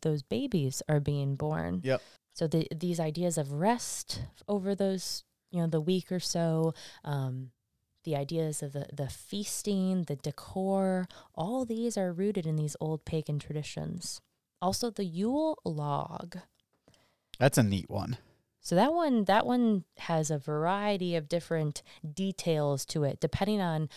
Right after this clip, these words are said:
Speaker 1: again, regional. So
Speaker 2: Yeah,
Speaker 1: it's not
Speaker 2: yeah.
Speaker 1: like today's world where everyone is, you know, someone comes up with a new idea. This is the best way to cook a Yule log. And they throw it up on TikTok, and then everyone and their mother is doing it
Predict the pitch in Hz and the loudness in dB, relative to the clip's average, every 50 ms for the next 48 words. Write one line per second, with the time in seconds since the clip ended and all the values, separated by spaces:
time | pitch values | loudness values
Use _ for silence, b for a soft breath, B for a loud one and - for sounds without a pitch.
0 | B B - 190 185 185 151 143 - - 151 156 170 170 165 156 160 139 139 - | B B 0 2 4 4 4 2 0 -4 -2 2 2 2 4 4 2 2 2 0
1 | - - 170 196 - - 160 147 117 - - 175 175 190 208 - - 208 208 202 | -2 -6 -6 -4 0 2 4 4 4 4 2 4 4 4 4 2 2 2 2 2
2 | 196 - - - _ _ _ - - 175 175 190 190 196 190 170 - 151 151 151 | 0 0 -4 -12 _ _ _ -4 0 0 2 2 2 2 0 -2 -2 -2 0 2
3 | 147 143 143 147 143 - 156 147 - - 160 - 170 170 170 170 170 165 160 156 | 2 2 2 2 0 0 -2 0 0 0 0 0 0 2 2 2 2 2 2 2
4 | 151 143 - B B B B B - 165 160 147 147 131 - - 175 175 170 170 | 0 -2 -4 B B B B B 0 0 2 2 2 2 2 2 2 2 2 2
5 | - 175 170 165 151 165 - - 170 160 - 160 156 156 160 160 156 151 147 175 | 2 0 0 2 0 -2 0 0 0 0 2 0 0 2 2 2 0 0 0 0
6 | 170 165 151 147 143 B B B B B _ _ 151 165 165 - 202 202 - - | 2 2 2 2 2 B B B B B _ _ -2 -2 0 0 0 -2 0 -2
7 | 147 - - 139 139 - - - 160 151 151 156 151 139 - - - 156 - 170 | -2 0 0 -2 -2 -2 -4 -2 -2 0 2 2 0 0 -2 -4 -4 -4 -2 -2
8 | 156 147 160 170 214 269 240 165 127 120 117 123 135 139 B B B B - - | -2 0 0 2 2 4 4 4 2 2 0 -2 -4 -4 B B B B 0 2
9 | 165 160 151 143 - 160 170 170 170 170 - 165 160 156 - - 196 - - 160 | 4 4 4 2 2 2 4 4 4 4 4 2 2 2 2 -2 -2 -2 0 0
10 | 143 131 139 139 - - 170 160 160 165 - - 160 151 165 165 170 165 160 156 | 0 0 -2 -4 -2 -2 0 2 2 2 2 0 0 2 2 2 2 2 2 2
11 | 151 151 156 165 185 208 - 185 160 147 143 139 - 160 151 147 147 147 160 - | 2 2 2 2 2 2 2 2 4 2 2 0 0 0 0 2 2 2 2 0